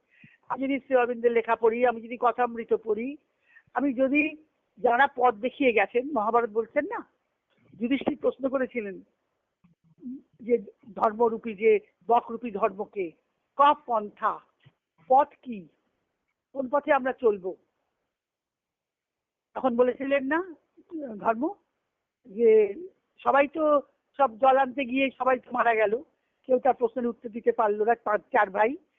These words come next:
যুধিষ্ঠিরই প্রশ্নের উত্তর দিলেন। এটা বিরাট বনপর্বের একটা বিরাট অধ্যায় মহাভারতের। সেখানে বললেন না যে এখানে নানা মুনির নানা মত,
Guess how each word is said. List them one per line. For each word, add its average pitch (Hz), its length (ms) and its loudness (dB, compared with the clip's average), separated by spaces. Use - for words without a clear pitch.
যুধিষ্ঠিরই 302 460 0
প্রশ্নের 240 380 -4
উত্তর 220 260 -2
দিলেন। 208 320 -2
এটা 233 120 2
বিরাট 277 320 0
বনপর্বের 240 500 2
একটা 226 160 -2
বিরাট 220 320 2
অধ্যায় 214 400 0
মহাভারতের। 214 500 0
সেখানে 240 200 4
বললেন 269 320 2
না 320 260 0
যে 233 280 4
এখানে 277 340 0
নানা 254 400 2
মুনির 269 420 -2
নানা 233 320 2
মত, 190 240 -8